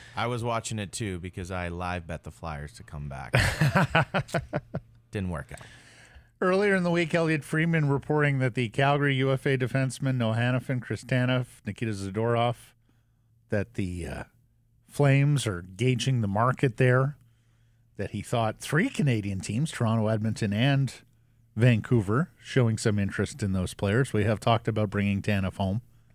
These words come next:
Speaker 3: in the past. Calgary did get a win last night. More on that in hashtags.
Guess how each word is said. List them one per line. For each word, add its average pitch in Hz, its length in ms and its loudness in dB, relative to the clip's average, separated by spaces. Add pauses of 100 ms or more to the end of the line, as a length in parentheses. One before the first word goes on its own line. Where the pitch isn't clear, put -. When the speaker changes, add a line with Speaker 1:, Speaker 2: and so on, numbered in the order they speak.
(680)
Speaker 3:
in 120 100 0
the 104 80 0
past. 104 560 0 (960)
Calgary 117 380 0
did 117 320 -2
get 127 160 4
a 117 40 4
win 120 240 4
last 113 380 0
night. 127 180 2
More 107 220 -2
on 98 160 -2
that 98 220 -2
in 90 180 -6
hashtags. - 840 -6